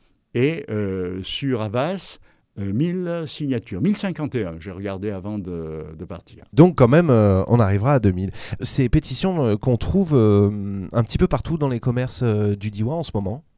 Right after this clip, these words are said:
Speaker 2: on peut le rappeler.
Speaker 1: Aucun commerçant n'a refusé.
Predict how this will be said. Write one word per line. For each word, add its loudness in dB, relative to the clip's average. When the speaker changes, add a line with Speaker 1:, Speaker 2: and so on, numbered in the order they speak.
Speaker 2:
on -14
peut -2
le 0
rappeler. -4
Speaker 1:
Aucun 2
commerçant -4
n'a -4
refusé. -10